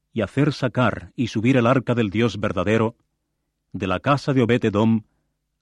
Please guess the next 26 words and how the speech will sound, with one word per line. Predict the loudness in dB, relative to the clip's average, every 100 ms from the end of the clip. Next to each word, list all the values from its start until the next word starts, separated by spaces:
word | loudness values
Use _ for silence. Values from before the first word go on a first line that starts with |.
| _ _
a | -4
la | -4
ciudad | -2 2 2
de | 2
David | 0 0 -2 -4 _ _ _ _ -4
con | 0 0
regocijo. | 0 -2 -4 -6 -10 -12 -18 _ _ _ _ _ _ _ _ _ _ _ _ _ _ -8
Y | -4
acontecía | 0 0 0 0 0
que, | 0 -2 -2
cuando | -2 -2 0 -2
los | -6
portadores | -4 -4 0 0 0
del | 0 -2
arca | -2 -2 -6
de | -6
Jehová | -8 -6 -2 -2 -2 _ _ _ _ _
habían | -2 2 4 4
marchado | 2 0 -2 -2 -2
seis | 0 0 -2
pasos, | -4 -6 -4 -10 -12 -20 _ _ _ _ _ _ _ _ _ _
él | -2 -2
sacrificaba | 0 -2 -2 -2 0 2 4
inmediatamente | 2 2 0 2 2 2 2 0
un | 2 0 2
toro | 2 4 2